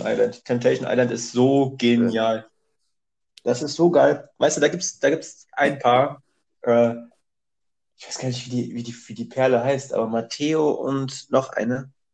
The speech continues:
Speaker 1: Weltklasse. Also wirklich Weltklasse, ne? Die eine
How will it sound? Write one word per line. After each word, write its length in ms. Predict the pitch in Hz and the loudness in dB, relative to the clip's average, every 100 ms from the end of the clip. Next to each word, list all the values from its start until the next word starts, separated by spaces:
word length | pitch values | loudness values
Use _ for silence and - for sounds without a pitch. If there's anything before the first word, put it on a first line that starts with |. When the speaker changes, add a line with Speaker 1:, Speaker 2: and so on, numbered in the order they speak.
| - | 2
Speaker 1:
Weltklasse. 560 | 123 - 101 98 - _ _ _ | 2 2 -2 -4 -10 _ _ _
Also 300 | - 123 123 | -2 -2 -2
wirklich 380 | 156 156 139 120 | -4 -2 -2 0
Weltklasse, 380 | 117 - - 101 | 0 0 -6 -6
ne? 100 | - | -4
Die 120 | - | 0
eine 360 | - 160 180 | 2 2 2